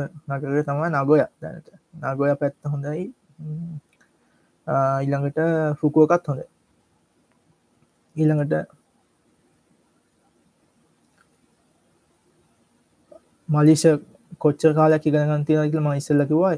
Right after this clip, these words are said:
ලැන්ග්වේජ් ස්කූල් අවුරුදු දෙකයි, සෙන්මොන් ටෙක්නිකල් ස්කූල් ගියොත් අවුරුදු දෙකයි, අවුරුදු හතරක් වෙනවා. ඊළඟ ස්කූල් ගිහිල්ලා යුනිවර්සිටි ගියොත් අවුරුදු හයක් වෙනවා, යුනිවර්සිටි අවුරුදු හතරයි.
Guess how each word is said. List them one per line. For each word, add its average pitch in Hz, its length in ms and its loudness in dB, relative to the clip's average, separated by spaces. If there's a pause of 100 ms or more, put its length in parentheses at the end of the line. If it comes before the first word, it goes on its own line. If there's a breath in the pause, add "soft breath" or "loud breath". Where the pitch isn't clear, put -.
ලැන්ග්වේජ් 139 320 -2
ස්කූල් 143 340 0 (300)
අවුරුදු 147 360 2
දෙකයි, 160 380 2 (180)
සෙන්මොන් 139 460 -2
ටෙක්නිකල් 139 520 -4
ස්කූල් 143 300 -2
ගියොත් 143 260 0
අවුරුදු 135 300 0
දෙකයි, 135 260 -4
අවුරුදු 127 300 -2
හතරක් 131 420 -4
වෙනවා. 165 260 -2 (460)
ඊළඟ 131 260 -2
ස්කූල් 135 280 -2
ගිහිල්ලා 139 280 0
යුනිවර්සිටි 135 360 -4
ගියොත් 143 260 0
අවුරුදු 135 280 0
හයක් 135 300 0
වෙනවා, 147 240 -2
යුනිවර්සිටි 139 400 -6
අවුරුදු 135 260 -2
හතරයි. 147 400 0